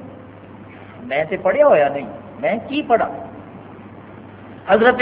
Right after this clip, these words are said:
جبریل اپنے انہی بازواں اندر، جڑا ایک مشرق اور ایک مغرب تک پہنچیا ہویا سی، انہاں بازواں اندر لے کے نبی کریم صلی اللہ علیہ وسلم نو اپنے سینے نال لگا کے ذرا گھٹ دے نے، اور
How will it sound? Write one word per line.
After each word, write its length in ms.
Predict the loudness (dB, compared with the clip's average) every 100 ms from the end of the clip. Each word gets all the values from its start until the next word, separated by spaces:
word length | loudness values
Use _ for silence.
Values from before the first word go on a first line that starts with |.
| 0
جبریل 440 | 0 0 2 4 4
اپنے 340 | 2 0 -2 4
انہی 420 | 4 6 4 4
بازواں 520 | 4 6 4 4 4
اندر، 220 | 6 2 0
جڑا 160 | 4 4
ایک 160 | 4 2
مشرق 460 | 2 2 2 2 4
اور 80 | 4
ایک 120 | 4 2
مغرب 300 | 4 6 6
تک 300 | 4 0 0
پہنچیا 340 | -2 -2 4 4
ہویا 200 | 6 2
سی، 140 | 0 -8 -10 -16 -4
انہاں 360 | 2 4 6 6
بازواں 580 | 6 6 6 4 4 6
اندر 240 | 6 2
لے 280 | 4 6 6 4
کے 120 | 0 -2 -8
نبی 340 | 0 0 2 2
کریم 320 | 2 -2 -2 0
صلی 200 | 0 2
اللہ 180 | 4 6
علیہ 500 | 6 4 4 4 2
وسلم 360 | 2 2 0
نو 100 | 2
اپنے 220 | 2 2 -2
سینے 260 | -2 -2 2
نال 200 | 2 4
لگا 260 | 4 4 4
کے 180 | 4
ذرا 240 | 2 2 2 -2 0
گھٹ 260 | 0 2
دے 140 | 4 4
نے، 120 | 4 -6 -12 -4
اور 240 | 0 2